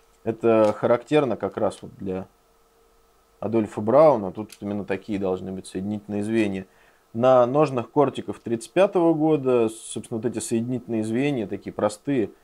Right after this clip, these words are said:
ну вот они овальной формы. Карабины, посмотрите, тоже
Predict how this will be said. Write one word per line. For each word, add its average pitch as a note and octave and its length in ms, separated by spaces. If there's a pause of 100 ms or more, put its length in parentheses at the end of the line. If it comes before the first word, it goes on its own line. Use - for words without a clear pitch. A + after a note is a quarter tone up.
(240)
ну B2 100
вот F2 160
они F#2+ 120
овальной G2 420
формы. F#2+ 420 (920)
Карабины, B2 540
посмотрите, A#2+ 500
тоже B2 440